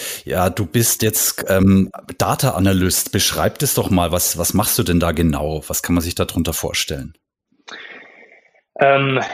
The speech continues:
Speaker 2: ja, da könnte ich wahrscheinlich sehr groß ausholen. Ich, äh, versuche mal, dass es nicht allzu sehr ausufert. Ähm, also ganz grob kann man erstmal sagen, ich, ich schaue mir, ähm, im Basketball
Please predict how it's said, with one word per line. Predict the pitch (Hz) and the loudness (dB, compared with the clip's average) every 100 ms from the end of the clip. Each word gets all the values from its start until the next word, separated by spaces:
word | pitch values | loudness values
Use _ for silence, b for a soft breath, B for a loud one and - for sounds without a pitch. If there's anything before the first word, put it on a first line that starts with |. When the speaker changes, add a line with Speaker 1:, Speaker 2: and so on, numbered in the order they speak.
| B B | B B
Speaker 2:
ja, | 131 135 | 2 2
da | 135 226 | 2 0
könnte | 175 190 | 0 2
ich | 147 | 0
wahrscheinlich | 143 160 151 160 | 2 2 0 -2
sehr | - 147 | 0 0
groß | 165 147 139 | 2 0 2
ausholen. | 143 151 - 131 117 117 | 2 0 0 0 0 -2
Ich, | 127 - | -10 -2
äh, | 131 123 | 2 2
versuche | 131 123 143 151 | 0 0 0 2
mal, | 135 | 2
dass | 127 135 | 2 0
es | |
nicht | 127 131 | -4 0
allzu | 127 135 - | 2 2 -4
sehr | 123 120 | 0 2
ausufert. | 117 135 - 120 - 107 104 - | 4 0 -4 -16 -2 -2 -2 -2
Ähm, | 120 113 117 113 _ _ _ _ | -2 -2 -12 -14 _ _ _ _
also | 135 127 | 0 0
ganz | 117 139 170 - | 2 0 0 -4
grob | 131 156 175 | 2 2 4
kann | - | 0
man | 160 151 | 2 2
erstmal | 147 147 151 131 | 0 0 -2 0
sagen, | 123 131 143 135 | 2 2 0 -6
ich, | 127 - - 202 _ _ _ _ _ | -8 -12 -20 -20 _ _ _ _ _
ich | 123 | -6
schaue | - 135 143 | -2 2 2
mir, | 156 147 139 135 135 | 2 2 4 4 2
ähm, | 135 123 120 123 | 0 0 -4 -4
im | 135 117 | -6 0
Basketball | 123 151 - - - 127 131 127 123 | 2 2 0 0 4 4 4 2 0